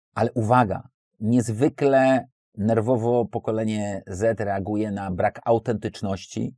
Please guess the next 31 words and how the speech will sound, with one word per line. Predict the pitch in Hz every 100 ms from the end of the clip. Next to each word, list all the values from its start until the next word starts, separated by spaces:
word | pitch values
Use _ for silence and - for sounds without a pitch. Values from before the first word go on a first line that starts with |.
| _ _ _ _ _ _ _ _
na | 95
to, | 95 101
że | 101
ktoś | - 107 -
nie | 113
jest | 104 -
otwarty, | 104 - 95 92 139
to | -
jest | 151 107
związane | 113 131 147
z | -
przejrzystością. | 104 90 87 - 87 - 101 71 _ _ _ _ - _ _ _ -
No | 180
i | 226 208 - -
kolejna | 170 175 156
kwestia | - 143 - 131
to | 127
jest | 107
dobra | 107 101
atmosfera. | 95 92 - - - _ _ _ _ -
Albo | 123 123
ktoś | - 120 101 - - _ _ _
się | - 110
dobrze | 151 147
czuje, | 147 147 120 110
albo | 104 92
nie. | 87
Jak | - -
się | 151
czuje | - 185 110
źle, | 147 247